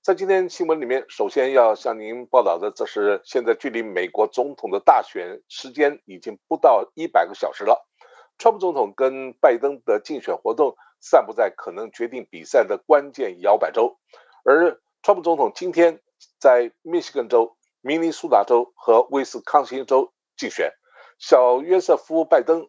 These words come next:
则是在今天前往明尼苏达州、威斯康星州和爱荷华州。拜登已经做了非常大胆的声明，他说他会赢得密西根州、威斯康星州和明尼苏达州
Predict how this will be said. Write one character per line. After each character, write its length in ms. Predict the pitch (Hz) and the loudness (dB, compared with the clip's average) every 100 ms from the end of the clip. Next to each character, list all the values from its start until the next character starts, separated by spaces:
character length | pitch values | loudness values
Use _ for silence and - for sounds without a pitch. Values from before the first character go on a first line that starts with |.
| _ | _
则 140 | - 123 | -2 0
是 240 | - 107 | 0 -8
在 180 | 104 110 | -2 -2
今 220 | - 123 | -2 -8
天 280 | 120 123 120 | -2 0 -2
前 220 | - 120 | -2 2
往 180 | 117 95 | 4 2
明 240 | 101 131 | -2 -12
尼 160 | 123 131 | -10 -12
苏 220 | - 160 | -12 -2
达 160 | 135 120 | 2 4
州、 260 | 151 - - _ _ | 4 0 -4 _ _
威 120 | 123 | 0
斯 100 | 113 | 0
康 200 | - 117 | -4 -6
星 180 | 135 135 | -6 -2
州 240 | 147 143 - | 2 2 0
和 320 | - 101 - | 0 2 4
爱 220 | - 117 82 | 4 2 0
荷 180 | - | -8
华 160 | 87 80 | -8 -6
州。 240 | 127 131 - _ _ _ _ _ _ | -2 -4 -6 _ _ _ _ _ _
拜 160 | 214 180 | 2 2
登 260 | 185 185 | -2 -10
已 140 | 139 127 | -14 -14
经 240 | 123 139 | -12 -12
做 220 | - 147 | -6 0
了 120 | 139 - | 2 2
非 120 | 165 | -2
常 240 | 156 123 127 | 0 -4 2
大 180 | 175 127 | 2 2
胆 240 | - 78 | 0 -6
的 80 | 95 | -8
声 220 | - 156 | -2 -2
明， 200 | 107 87 - _ _ _ _ _ | -2 -10 -18 _ _ _ _ _
他 340 | 135 139 143 _ _ _ _ _ _ | 4 4 2 _ _ _ _ _ _
说 360 | - 147 151 - | 2 4 4 2
他 200 | 233 247 | 2 2
会 240 | 135 110 | 0 -6
赢 300 | 110 139 190 | -8 -6 -6
得 340 | 180 123 139 143 | 0 2 2 0
密 200 | 180 151 | -6 -6
西 100 | - | -6
根 160 | 127 | -8
州、 300 | 113 240 - _ _ | 2 2 2 _ _
威 160 | 160 - | 0 0
斯 100 | - | 0
康 220 | 160 151 | -4 -4
星 140 | 156 | 0
州 280 | 147 151 - | 2 2 0
和 360 | _ - 123 123 | _ 2 2 2
明 240 | 113 127 135 | -4 -10 -10
尼 160 | 117 | -12
苏 200 | 123 - | -14 -6
达 160 | 110 104 | 0 2
州 260 | 135 - | 2 -2